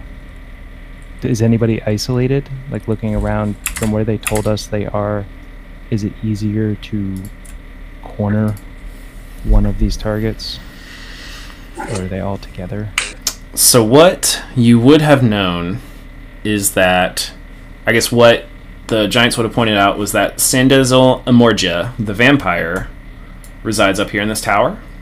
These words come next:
Speaker 2: And you know that Rezmir resides down in the lower courtyard, and you know that the wizards reside down in the lower courtyard. But they, one, do not know if any of them are currently in the place where they reside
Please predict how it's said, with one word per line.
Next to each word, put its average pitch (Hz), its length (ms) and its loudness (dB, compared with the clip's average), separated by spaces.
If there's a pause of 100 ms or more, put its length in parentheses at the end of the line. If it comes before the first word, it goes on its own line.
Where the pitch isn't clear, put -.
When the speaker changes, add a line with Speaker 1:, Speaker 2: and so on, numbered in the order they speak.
(640)
Speaker 2:
And 104 160 -4
you 101 80 0
know 98 180 0
that 90 120 0
Rezmir 110 500 2
resides 98 520 2
down 101 320 2
in - 160 -4
the 90 80 -4
lower 98 280 2
courtyard, 92 760 -2
and 101 100 -6
you 95 60 -6
know 95 120 -6
that 92 60 -6
the 92 100 -8
wizards 104 440 2
reside 95 420 0
down 90 160 -2
in 90 60 -2
the 87 80 -4
lower 85 180 -8
courtyard. 64 380 -12 (200)
But 95 140 -8
they, 101 720 2 (1040)
one, 131 560 6
do 120 120 4
not 110 260 4
know 107 200 2
if 104 140 -2
any 107 160 0
of 101 100 -4
them 107 160 0
are 95 60 -4
currently 123 440 2
in 113 120 0
the 107 60 -2
place 110 300 0
where 104 80 -2
they 104 140 0
reside 92 500 -2